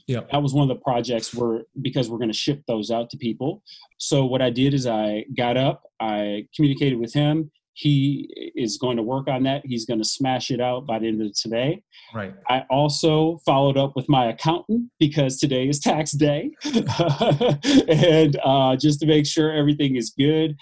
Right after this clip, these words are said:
Speaker 2: I don't need to do anything. Everything is perfectly fine, he said. So those were the two big wins I did right away today. I myself, and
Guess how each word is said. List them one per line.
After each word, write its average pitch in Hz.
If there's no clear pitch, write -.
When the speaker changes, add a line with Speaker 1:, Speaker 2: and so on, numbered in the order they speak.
Speaker 2:
I 113
don't 117
need 123
to 117
do 123
anything. 143
Everything 117
is -
perfectly 131
fine, 131
he 127
said. 196
So -
those 147
were 147
the 135
two 156
big 139
wins 131
I 113
did 110
right 123
away 120
today. 98
I 151
myself, 135
and 101